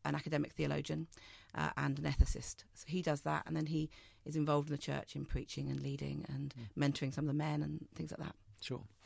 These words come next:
Speaker 2: Uh, and describe the church for us.
Speaker 1: It's a evangelical charismatic church.
Speaker 2: Mm.
Speaker 1: It's not enormous. It's quite a small church. It's been
Speaker 2: Mm.
Speaker 1: through some rough times. And since I've been there, we've been working at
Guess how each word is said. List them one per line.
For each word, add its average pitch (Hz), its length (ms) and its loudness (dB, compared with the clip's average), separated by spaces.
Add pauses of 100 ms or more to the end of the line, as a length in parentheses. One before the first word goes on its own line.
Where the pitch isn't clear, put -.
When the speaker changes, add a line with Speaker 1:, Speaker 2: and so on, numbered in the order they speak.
(180)
Speaker 2:
Uh, 127 40 8
and 135 200 6
describe 170 480 8
the - 60 -12
church 156 320 8
for 175 220 8
us. - 220 4 (600)
Speaker 1:
It's - 320 4
a 135 180 0 (720)
evangelical 170 480 4
charismatic 170 520 -2
church. 233 160 0
Speaker 2:
Mm. 110 160 2 (640)
Speaker 1:
It's - 140 -8
not 214 200 4
enormous. 247 480 4
It's - 160 -4
quite - 200 -2
a - 40 -6
small 214 240 0
church. 233 360 -2
It's - 80 -8
been 180 200 0
Speaker 2:
Mm. 101 40 -4
Speaker 1:
through 170 140 0
some 160 220 2 (340)
rough 202 220 2
times. 233 500 0 (380)
And 175 100 -2
since 196 160 -2
I've 180 160 4
been 185 200 4
there, 185 340 4
we've 165 180 -2
been 165 180 2
working 165 380 0
at - 160 -6